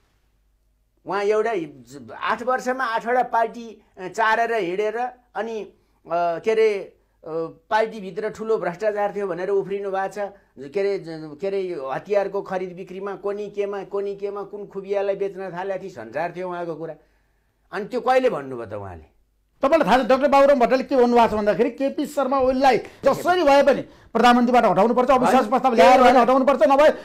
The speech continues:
Speaker 2: सडक सङ्घर्षबाट हटाउनुपर्छ, उहाँलाई विस्थापित
Speaker 1: होइन,
Speaker 2: गर्नुपर्छ
Speaker 1: सडक
Speaker 2: भन्नुभएको छ।
Speaker 1: सङ्घर्ष गर्न नि पाइन्छ, सदन सङ्घर्ष गर्न पनि पाइन्छ, वैचारिक सङ्घर्ष गर्न पनि पाइन्छ,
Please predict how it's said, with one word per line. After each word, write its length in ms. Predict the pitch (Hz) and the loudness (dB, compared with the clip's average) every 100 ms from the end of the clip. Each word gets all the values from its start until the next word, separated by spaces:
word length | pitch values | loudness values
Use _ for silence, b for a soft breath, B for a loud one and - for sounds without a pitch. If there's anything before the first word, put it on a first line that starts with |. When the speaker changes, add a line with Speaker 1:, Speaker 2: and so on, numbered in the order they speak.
| B | B
Speaker 2:
सडक 240 | - 277 294 | 0 4 4
सङ्घर्षबाट 540 | 285 262 240 247 233 | 2 0 2 2 2
हटाउनुपर्छ, 400 | 190 190 214 240 | 2 0 0 0
उहाँलाई 180 | 220 220 | 2 2
विस्थापित 360 | 208 233 208 | 2 2 2
Speaker 1:
होइन, 120 | 208 196 | 2 2
Speaker 2:
गर्नुपर्छ 260 | 185 180 | 2 -2
Speaker 1:
सडक 80 | 170 | 0
Speaker 2:
भन्नुभएको 220 | 165 196 | 2 2
छ। 60 | - | 0
Speaker 1:
सङ्घर्ष 300 | 180 185 170 | -6 -6 -6
गर्न 400 | 170 170 165 170 | -8 -6 -6 -8
नि 80 | 135 | -8
पाइन्छ, 460 | 123 127 127 120 | -8 -8 -8 -10
सदन 440 | 175 214 151 156 156 | -10 -8 -6 -6 -6
सङ्घर्ष 420 | 156 151 147 143 | -10 -10 -10 -10
गर्न 340 | 135 135 127 | -8 -8 -10
पनि 180 | 117 117 | -14 -14
पाइन्छ, 460 | 101 113 113 104 139 | -14 -12 -12 -12 -12
वैचारिक 600 | 190 139 147 151 147 135 | -12 -10 -10 -8 -10 -12
सङ्घर्ष 300 | 139 143 127 | -18 -16 -14
गर्न 380 | 139 123 120 | -10 -10 -12
पनि 140 | 98 95 | -16 -16
पाइन्छ, 500 | 92 120 120 113 | -14 -14 -14 -14